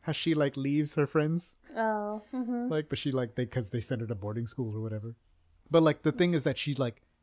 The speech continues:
Speaker 1: she thinks she's never gonna come back. And she co-, sort of never comes back. 'Cause when we catch up to them, she's an adult. She's, like, a pilot.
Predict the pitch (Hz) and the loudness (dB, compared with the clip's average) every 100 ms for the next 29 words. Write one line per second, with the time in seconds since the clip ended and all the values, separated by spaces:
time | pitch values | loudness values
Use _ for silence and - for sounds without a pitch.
0 | _ _ - 147 - 131 - 135 127 120 | _ _ -6 -4 -2 -2 -2 0 0 0
1 | 120 113 120 117 107 - 143 160 175 - | -2 -2 -2 -2 -4 -2 0 0 0 2
2 | 170 143 123 120 123 113 147 - - 117 | 2 4 0 0 -4 -2 -2 -2 -8 -6
3 | 117 117 123 139 - 175 139 110 110 - | -4 -4 -2 0 2 0 -2 -4 -4 -4
4 | 120 113 101 175 170 170 - _ - _ | -4 -4 2 4 4 0 -18 _ -20 _
5 | - - 127 117 120 110 - - _ _ | -8 -4 -4 -4 -6 -6 -8 -18 _ _
6 | 147 - - 170 160 160 143 | -10 -4 0 2 4 4 2